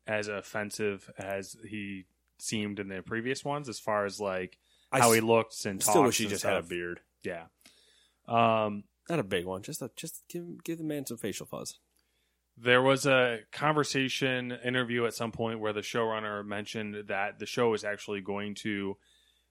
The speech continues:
Speaker 1: uh, take place from the perspective of the two ladies there, Yennefer and Ciri. Is it Ciri? Um, which is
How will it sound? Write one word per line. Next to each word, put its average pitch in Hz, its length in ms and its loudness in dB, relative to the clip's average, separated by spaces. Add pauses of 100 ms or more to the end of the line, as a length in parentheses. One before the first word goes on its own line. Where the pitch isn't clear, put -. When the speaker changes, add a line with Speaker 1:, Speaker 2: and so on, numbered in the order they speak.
(140)
Speaker 1:
uh, 104 220 0
take - 280 -4
place 107 260 -2
from 104 300 -4
the 98 120 -4
perspective 104 760 -4
of 98 280 -2
the 95 100 -10
two 104 240 -10
ladies 110 400 -6
there, 151 320 -2
Yennefer 101 540 -4
and 95 100 -8
Ciri. 131 560 -4
Is - 100 -18
it 135 440 -8 (1200)
Ciri? 120 80 2
Um, 110 640 2 (420)
which 135 220 -2
is 113 140 -8